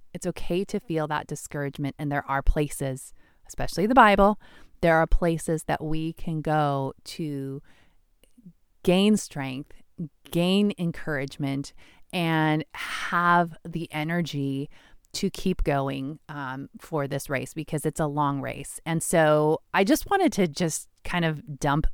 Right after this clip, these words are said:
all of this on you guys, just to let you know that I feel it too. And it's hard to, sometimes it's hard to just get on here and, uh, go out in the world and, and cheerlead and, and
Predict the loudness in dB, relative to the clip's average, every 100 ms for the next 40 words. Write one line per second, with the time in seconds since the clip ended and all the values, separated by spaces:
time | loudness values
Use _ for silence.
0 | 0 2 4 4 2 -2 -2 -2 0 2
1 | 2 2 0 -2 0 2 2 2 0 0
2 | 0 0 0 2 2 2 0 0 2 0
3 | -8 -14 -20 -20 -6 0 2 2 2 4
4 | 6 6 2 0 2 4 4 2 0 0
5 | 0 2 2 0 -2 -2 0 0 -2 -2
6 | -2 -2 -2 0 0 0 -4 -6 -4 -4
7 | -8 -14 -20 -12 -4 -2 -2 0 4 6
8 | 8 6 2 2 4 4 2 0 -2 -4
9 | -6 -2 2 2 2 0 -2 -2 -6 -6
10 | -6 -6